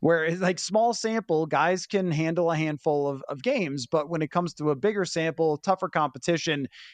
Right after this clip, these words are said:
it's really hard. And s-, so them identifying the issue, getting someone who's actually good at this in free agency, it's, like, what everyone wanted. It's just, can it be the thing that plays a central role in them turning things around? And part of that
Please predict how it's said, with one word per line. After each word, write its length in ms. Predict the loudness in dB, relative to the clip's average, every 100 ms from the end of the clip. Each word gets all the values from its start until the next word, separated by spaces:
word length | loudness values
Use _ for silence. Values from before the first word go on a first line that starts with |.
| 0
it's 240 | 0 0
really 300 | 0 0 0
hard. 380 | 2 4 2 -2 -16 -6 0
And 140 | 0
s-, 260 | -2 -12 -10
so 320 | 2 2 2 0
them 280 | 2 2 0
identifying 640 | -2 2 2 2 2 2 0
the 140 | -2
issue, 340 | -2 0 0 2
getting 240 | 0 2
someone 240 | 2 2 2
who's 140 | 2
actually 360 | 2 0 0 0
good 160 | 0 0
at 100 | 0
this 240 | -2 -2
in 140 | -2 -2
free 220 | 0 0
agency, 520 | 0 -2 -6 -4 -4 -4 -10 -2
it's, 80 |
like, 200 | 0 0 _
what 280 | -2 0 2 0
everyone 460 | 0 2 2 0
wanted. 560 | 0 2 2 0 -6 -6 -4
It's 220 | -4 2
just, 400 | 2 2 -2 -18 _ _
can 200 | 4 4
it 160 | 4 -2
be 200 | -2 0
the 140 | 0
thing 480 | 2 2 2 -4 -8 -10 _ 2
that 180 | 2 4
plays 280 | 2 2
a 40 | -2
central 400 | 0 0 2 2
role 280 | 4 4 2
in 80 |
them 160 | -2 -4
turning 320 | 0 0 0 -2
things 280 | -2 0 2
around? 540 | 4 4 4 -2 -6 -12 -6 0
And 340 | 2 2 0
part 220 | 4 4
of 120 | 2 0
that 260 | 2 0